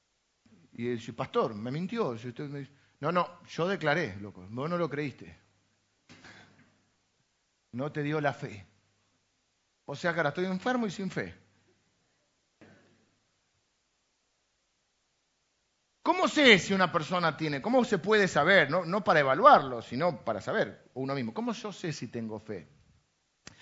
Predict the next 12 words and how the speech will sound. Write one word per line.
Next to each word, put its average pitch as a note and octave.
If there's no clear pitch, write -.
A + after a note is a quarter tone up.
¿Cómo A#3+
sé B3
si A3+
alguien G#3
tiene G3+
fe A3
para E3+
ser F3
sanado? A#2+
Porque D#3
ahí G3
dice G3